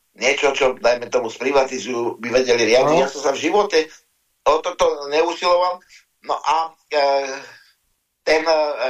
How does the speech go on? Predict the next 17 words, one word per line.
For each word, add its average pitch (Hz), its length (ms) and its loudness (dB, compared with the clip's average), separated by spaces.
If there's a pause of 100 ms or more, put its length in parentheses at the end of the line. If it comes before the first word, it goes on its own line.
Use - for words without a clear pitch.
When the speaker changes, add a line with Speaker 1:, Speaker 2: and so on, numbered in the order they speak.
(460)
Speaker 1:
presadil 185 480 -2
sa, 190 240 0
e, 185 140 -2 (720)
v 110 160 -14
princípe 180 640 -2 (1000)
se-, 175 140 0
e, 147 120 0 (100)
sebe-, 170 400 0
e, 135 120 -2
sebeckosť. 127 800 -2 (100)
A 120 60 -6
keď 156 160 -4
si 156 80 -10
zoberete 185 440 0 (120)
napríklad 143 400 -2
tú 156 80 -12
skutočnosť 156 640 -4